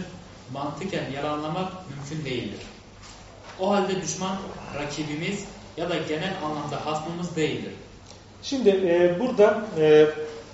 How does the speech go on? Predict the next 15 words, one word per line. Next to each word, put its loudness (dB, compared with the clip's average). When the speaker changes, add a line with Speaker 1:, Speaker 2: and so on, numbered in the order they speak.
Speaker 2:
bir -2
ifade 6
var. 8
E, 2
somut 2
bir 2
olasılık 8
olarak, 8
gerçek 6
bir 4
olasılık 6
olarak 6
düşmanın -2
belirlenmesi. -4
Yani 6